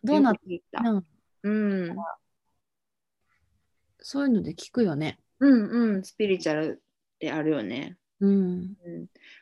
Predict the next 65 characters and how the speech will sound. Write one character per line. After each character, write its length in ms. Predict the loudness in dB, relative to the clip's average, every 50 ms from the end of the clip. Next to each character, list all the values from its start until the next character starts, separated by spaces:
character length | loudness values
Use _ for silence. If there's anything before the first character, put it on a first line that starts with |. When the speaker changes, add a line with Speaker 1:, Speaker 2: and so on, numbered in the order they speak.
| _ _ _ -6
Speaker 2:
で、 120 | -2 0
小 100 | 0 0
木 80 | 2 2
ち 60 | 2
ゃ 60 | 4
ん 40 | 4
は 100 | 2 2
ど 160 | 2 2 4
ん 100 | 4 6
な 220 | 6 4 2 0 -2
イ 100 | -2 -2
メ 220 | 0 0 0 0
ー 60 | -2 -2
ジ 120 | -4 -6
が 220 | -6 -6 -6 -6
あ 60 | -4 -4
り 100 | -2 -2
ま 160 | -2 -4 -6
す 80 | -8
か？ 160 | -4 -4 -2 -2
ス 120 | -2 -2
ピ 100 | -2 0
リ 140 | 0 0 -2
チ 100 | -4 -6
ュ 20 | -6
ア 40 |
ル 100 | -6 -6
に。 180 | -8 -12 -14 -16 _ _ _ _ _ _ _ _ _ _ -20
Speaker 1:
ス 140 | -20 -10 -4
ピ 100 | -2 0
リ 160 | 0 0 0
チ 100 | 0 0
ュ 40 | 0
ア 20 |
ル 80 | 0 0
っ 40 |
て 60 | -4 -4 -6
言 100 | -6 -6
っ 40 | -6
た 180 | _ -8 -6
ら、 120 | -6 -4 -4
私 500 | -4 -2 -2 -2 -2 -2 -2 -2 -2 -2
は、 840 | -4 -6 -10 _ _ -6 -2 -2 0 0 0 -2 -2 -4 -6 -10 _ _ _ -4
Speaker 2:
う 80 | 0 0
ん。 380 | 2 2 2 0 -2 -4 -6 -10 _ _ _ _ _ _ _ _ _ _ _ _ _ _ _ _ _ _
Speaker 1:
な 120 | -4 -4
ん 40 | -4
か 120 | -2 -2 -2
目 180 | 2 4 4
に 120 | 6 6 6
見 140 | 6 6
え 80 | 6 4
な 140 | 2 0 -2
い 80 | -6
世 140 | -8 -8 -10
界？ 420 | -10 -8 -6 -4 -4 -4 -6 -8 _ _ _ _ _ _ 2
目 120 | 4 6
に 120 | 8 8
見 80 | 8 6
え 240 | 6 2 -2 -8 -4
な 120 | 0 2
い 80 | 2 4
も 180 | 4 2 2 0 -2
の 400 | 0 2 2 4 4 4 2 2
を 80 | -2